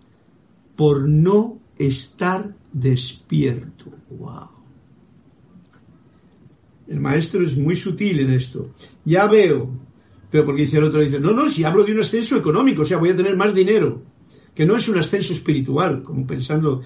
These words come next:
"Si no tengo que ascender", ¿no? "Ya veo", dice, "un sonámbulo con una cuenta corriente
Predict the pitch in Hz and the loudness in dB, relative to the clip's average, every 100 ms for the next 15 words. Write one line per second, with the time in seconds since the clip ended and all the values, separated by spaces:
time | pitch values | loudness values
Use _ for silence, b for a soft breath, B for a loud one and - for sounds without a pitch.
0 | B - 156 160 180 170 143 - 131 143 | B -4 -2 0 0 -2 -4 -4 -2 0
1 | 160 139 196 - - b b b b b | 0 -2 -4 -8 -20 b b b b b
2 | _ _ - 160 254 220 208 160 139 139 | _ _ 0 4 4 6 6 6 2 0
3 | 135 147 - 285 - 247 220 247 247 233 | 0 -2 0 0 2 2 2 2 2 2
4 | 247 247 240 226 B - 170 208 226 190 | 2 0 -2 -6 B -2 0 2 0 -2
5 | 139 214 226 196 196 139 160 202 269 262 | 0 2 4 2 0 0 0 4 6 4
6 | 208 254 254 | 2 0 0